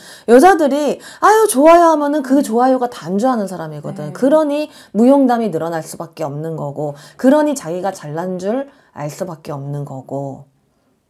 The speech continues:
Speaker 2: 뭐든지 자기는 중간 이상이라고 <laughs> 생각해.
Speaker 1: 음.
Speaker 2: 외모가 됐든,
Speaker 1: 맞아요,
Speaker 2: 뭐,
Speaker 1: 맞아요.
Speaker 2: 꾸미는 게 됐든, 어떤 게 됐든 자기는 무조건 중간 이상이라고 생각을 하는 사람. 근데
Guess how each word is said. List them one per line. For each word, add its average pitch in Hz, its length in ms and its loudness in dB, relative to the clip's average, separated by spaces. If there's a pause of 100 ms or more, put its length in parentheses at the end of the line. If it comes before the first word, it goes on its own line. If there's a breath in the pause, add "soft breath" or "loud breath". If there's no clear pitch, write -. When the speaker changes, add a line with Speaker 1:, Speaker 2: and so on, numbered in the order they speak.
(1080)
Speaker 2:
뭐든지 277 760 6
자기는 240 440 0
중간 214 380 0
이상이라고 160 460 -4
<laughs> - 20 -6
생각해. - 640 -4
Speaker 1:
음. 196 480 -10
Speaker 2:
외모가 247 460 8
됐든, 196 760 2
Speaker 1:
맞아요, 175 40 -4
Speaker 2:
뭐, 175 220 4
Speaker 1:
맞아요. 170 320 -14
Speaker 2:
꾸미는 339 380 6
게 247 120 6
됐든, 180 340 0
어떤 185 540 2
게 220 100 0
됐든 180 360 -2
자기는 226 360 0
무조건 208 360 -2
중간 190 280 -2
이상이라고 208 680 -2
생각을 285 400 -4
하는 285 160 -4
사람. 214 160 -4
근데 170 200 -4